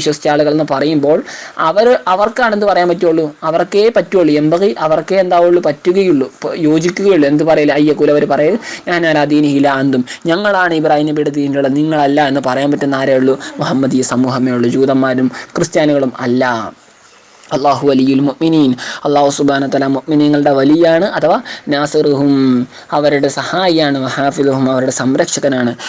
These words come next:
വനസല ഇറങ്ങി, ലമ്മാ ദഅൽ യഹൂദു, ജൂതന്മാരെ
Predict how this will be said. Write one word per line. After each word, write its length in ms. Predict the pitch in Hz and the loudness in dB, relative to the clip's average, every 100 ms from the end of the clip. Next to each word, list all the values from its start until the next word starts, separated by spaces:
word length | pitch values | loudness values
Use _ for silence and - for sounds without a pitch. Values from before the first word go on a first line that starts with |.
| - 170 | -6 0
വനസല 560 | 175 170 147 139 156 | 2 2 0 2 0
ഇറങ്ങി, 420 | 135 135 135 135 | 0 0 0 -2
ലമ്മാ 360 | 131 131 135 135 | -2 -2 -2 -2
ദഅൽ 360 | 135 139 123 139 135 | -2 -2 0 2 2
യഹൂദു, 340 | 131 139 135 131 | 2 2 2 2
ജൂതന്മാരെ 500 | 131 135 135 135 | 2 2 0 0